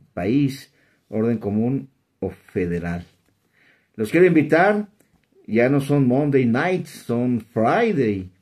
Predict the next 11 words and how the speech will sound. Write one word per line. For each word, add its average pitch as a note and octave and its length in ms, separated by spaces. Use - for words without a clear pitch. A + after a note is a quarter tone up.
Friday B2 600
night, F#2+ 500
a A2+ 60
las G#2 120
veintiuna C3 420
horas - 640
por G#2+ 120
mi G#2 120
canal A2+ 260
de A2+ 100
YouTube. C3+ 460